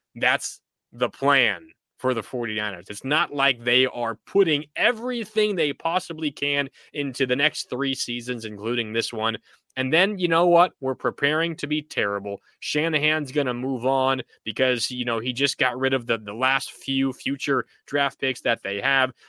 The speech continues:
John Lynch, okay, he might move on because he has shown interest on the television side of things, and television,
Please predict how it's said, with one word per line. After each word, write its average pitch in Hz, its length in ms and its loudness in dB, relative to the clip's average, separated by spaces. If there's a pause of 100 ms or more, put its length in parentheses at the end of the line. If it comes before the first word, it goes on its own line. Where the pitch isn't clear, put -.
(100)
John 156 300 4
Lynch, 147 440 0 (440)
okay, 98 140 0
he 165 160 -2
might 156 300 0
move 156 240 0
on 151 260 2
because 139 340 -2
he 143 140 -4
has 127 400 -2
shown 131 400 -2
interest 127 500 -2
on 123 100 -10
the 107 80 -8
television 135 640 -2
side 139 260 0
of 127 120 -4
things, 143 480 -4
and 107 240 -6 (340)
television, 131 840 -2